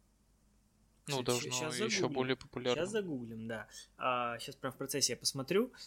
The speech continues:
Speaker 2: А, в общем, занимает он двадцать один процент испанских виноградников всех. Это второе место после, а, сорта барабанная дробь Айрен.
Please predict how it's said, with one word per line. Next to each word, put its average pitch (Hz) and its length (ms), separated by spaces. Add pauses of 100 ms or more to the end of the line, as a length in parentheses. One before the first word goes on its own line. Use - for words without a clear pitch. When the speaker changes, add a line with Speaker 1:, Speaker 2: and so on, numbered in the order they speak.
(140)
Speaker 2:
А, 120 880
в 117 100
общем, 147 420
занимает 151 460
он 131 100
двадцать 147 280
один 160 160
процент 131 380
испанских - 520
виноградников 147 580
всех. - 280 (460)
Это 135 400
второе 139 420
место 131 640
после, 127 640 (320)
а, 110 340
сорта 143 600
барабанная 123 580
дробь 165 380
Айрен. 123 540